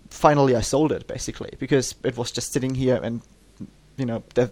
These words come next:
uh, gathering dust, basically, which is not really what it's supposed to be. Um, and it's, it's a cool device. It's a cool product. I really like it, but I just couldn't get myself to carry around two.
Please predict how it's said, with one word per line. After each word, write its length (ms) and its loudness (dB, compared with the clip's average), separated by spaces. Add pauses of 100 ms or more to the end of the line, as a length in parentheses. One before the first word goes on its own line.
(120)
uh, 280 -4
gathering 440 0
dust, 340 0
basically, 440 -8
which 180 -6
is 120 -8
not 200 -6
really 260 -6
what 240 -4 (120)
it's 140 -12
supposed 320 -4
to 60 -12
be. 180 -16 (560)
Um, 340 4 (240)
and 240 4 (160)
it's, 260 8
it's 120 4
a 60 0
cool 460 -2 (300)
device. 440 4
It's 120 -8
a 40 -10
cool 200 -4
product. 400 2
I 40 4
really 260 4
like 260 4
it, 140 -2 (160)
but 200 2 (640)
I 100 6
just 380 -2
couldn't 240 -2
get 180 2
myself 380 0
to 180 -2
carry 380 4
around 340 0
two. 300 -4